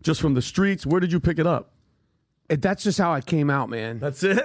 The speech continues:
Speaker 1: <laughs>
Speaker 2: That's just how I came out. I mean, you know, it's, it's, it's just how I came out, and, and, um, I've always sort of talked a lot of sh-, stuff. I've tried not to curse, and I've always, you know, uh, um,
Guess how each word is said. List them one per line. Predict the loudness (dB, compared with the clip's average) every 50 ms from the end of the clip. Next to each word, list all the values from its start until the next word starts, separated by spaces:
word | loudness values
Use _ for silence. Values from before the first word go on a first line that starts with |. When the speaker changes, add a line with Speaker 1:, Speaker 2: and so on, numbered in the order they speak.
| 0 -2
Speaker 1:
<laughs> | 0
Speaker 2:
That's | 0 0 0 0 0
just | 0 0 2
how | 2 2
I | 0 0
came | -2 0 0 2 2 2
out. | 2 2 0 0 -2 0
I | 0
mean, | 2 2 2 2 2 2
you | 2 2
know, | 2 2 2 2 2
it's, | 0 0 -4 -8 -10 -6
it's, | -4 -2 -2 -2 0 0
it's | 0 0 0 0
just | -2 -2 0
how | 2 0
I | 0 0
came | 0 0 0 2 2 2
out, | 2 2 2 2 0 0 -2 -2
and, | -2 -2 0 0 0 -2 -4 -4
and, | -2 -2 -2 -2 -2 -2 -2
um, | 0 0 2 2 2 2 2 0 0 -2 -2 -4 -4 -6 -6 -10 -16 -20 -20 -20 -20 -20 -20 -20 -8 _ -2
I've | 0 2
always | 2 2 2 2 0 0
sort | 2 2 2
of | 2 0 -4 -10 _ _ -2
talked | 0 0 2 0 0 -2 0
a | 0
lot | 2 2 4 4
of | 2 2 0
sh-, | -2 -6 -10 -14 -16 -20 _ -10
stuff. | -10 -6 -2 0 2 2 2 0 0 -2
I've | -4 -2
tried | 0 0 0 0
not | -2 -4
to | -6
curse, | -4 -2 0 0 0 0 -2 -2
and | -2 0
I've | 0 0 0 2 2
always, | 2 2 2 0 -2 -6 -16 -20 -20 -20 -20 _ _ _
you | 2 2
know, | 4 4 4 2 2 0 -2 -2 0
uh, | 0 2 2 2 0 0 -2 -2 -2 -2 0 0 0 -2
um, | -2 -2 -2 -2 -4 -4 -6